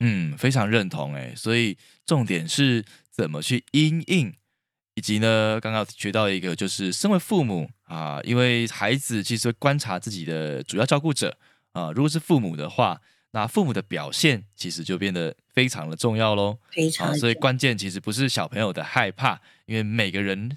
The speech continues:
Speaker 1: 天生就会内建这个害怕，因为是我们
Speaker 2: 对，
Speaker 1: 生存的一个必要的一个因素。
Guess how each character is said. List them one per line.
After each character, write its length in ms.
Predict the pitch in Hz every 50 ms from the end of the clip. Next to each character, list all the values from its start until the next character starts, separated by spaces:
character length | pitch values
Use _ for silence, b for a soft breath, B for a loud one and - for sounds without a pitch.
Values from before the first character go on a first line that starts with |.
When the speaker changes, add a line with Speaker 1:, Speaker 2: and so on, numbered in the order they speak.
| - _
Speaker 1:
天 160 | - 202 226
生 260 | 214 - 226 220 226 214
就 140 | - 180
会 100 | 156 156 143
内 180 | 135 131 110
建 260 | 101 110 110 95 85 82
这 80 | 82 98
个 60 | 90
害 220 | - - 107 85 -
怕， 200 | - - 76 - -
因 100 | 101 107
为 60 | 101
是 180 | 95 - 107 95
我 60 | 80
们 180 | 76 78 78 - b b b
Speaker 2:
对， 180 | b 185 175 160
Speaker 1:
生 200 | 151 180 185 190
存 260 | 190 - - 113 90 82
的 100 | 82 80
一 100 | 151 143
个 200 | 127 90 85 82
必 240 | - - 135 120 110
要 200 | 110 110 90 82
的 180 | 76 78 69 -
一 120 | - - 85
个 460 | - - 82 76 71 67 64 - - - _ _ _
因 160 | 117 120 127
素。 220 | 123 - 185 151